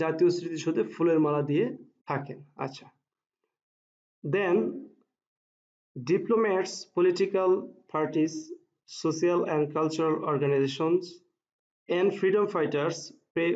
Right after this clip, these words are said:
homage to the martyrs। বলা হচ্ছে যে তারপর কূটনীতিবিদ, রাজনৈতিক দলসমূহ,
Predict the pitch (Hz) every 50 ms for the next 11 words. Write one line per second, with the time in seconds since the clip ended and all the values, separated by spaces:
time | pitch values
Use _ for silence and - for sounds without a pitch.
0 | - 147 147 147 156 156 156 160 160 160 160 - - - - _ _ _ _ _
1 | - - 170 - 156 156 147 147 147 143 - 147 147 147 143 143 143 131 - -
2 | - - - _ _ _ _ _ _ _ _ _ _ _ - 143 156 160 165 170
3 | 180 175 - - 214 202 214 208 - 175 165 165 165 - 185 160 151 160 175 156
4 | - - _ _ _ _ _ _ _ _ _ _ _ _ _ _ _ _ _ _
5 | _ _ _ _ _ _ _ _ 202 196 - 214 214 202 208 202 175 175 190 190
6 | 190 196 - - - _ _ _ _ 151 156 156 143 160 175 156 165 - 170 160
7 | - - 165 - 151 151 143 143 - 147 147 143 135